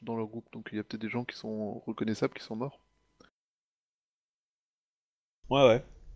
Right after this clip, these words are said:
Speaker 1: Du coup, euh, Kakita-sama, euh, donc, euh, je lui fais part, euh, enfin, euh, des traces de combat pourraient être assez, euh, cohérentes avec la situation dans laquelle ils étaient juste avant que nous soyons obligés de partir.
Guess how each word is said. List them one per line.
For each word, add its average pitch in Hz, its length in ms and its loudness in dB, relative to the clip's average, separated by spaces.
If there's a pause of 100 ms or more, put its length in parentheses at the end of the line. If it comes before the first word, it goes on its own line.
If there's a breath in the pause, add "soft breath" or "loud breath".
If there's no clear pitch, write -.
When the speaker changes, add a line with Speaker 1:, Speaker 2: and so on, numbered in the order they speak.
(320)
Speaker 1:
Du 120 140 -4
coup, 175 240 2
euh, 127 680 2
Kakita-sama, 135 680 -6 (640)
euh, 123 1200 -4 (460)
donc, 117 200 -10
euh, 110 520 -2
je - 180 -8
lui 110 100 -10
fais - 160 -8
part, 123 300 2
euh, 110 280 -2
enfin, - 220 -16 (580 loud breath)
euh, 120 800 2 (720)
des 135 180 8 (720)
traces 170 260 -4
de 139 80 -6
combat 131 260 -8 (100)
pourraient 117 280 -2
être 117 200 -8
assez, 120 220 -10
euh, 120 380 -2 (360)
cohérentes 135 480 0
avec 120 160 -4
la 113 80 -4
situation - 520 -8
dans 123 100 -2
laquelle 117 240 -4
ils 113 140 -4
étaient 127 220 -4
juste 127 240 -8
avant 117 200 0
que 107 260 -4
nous 101 180 -10
soyons 113 480 -6
obligés 107 280 -6
de - 60 -14
partir. 147 360 -2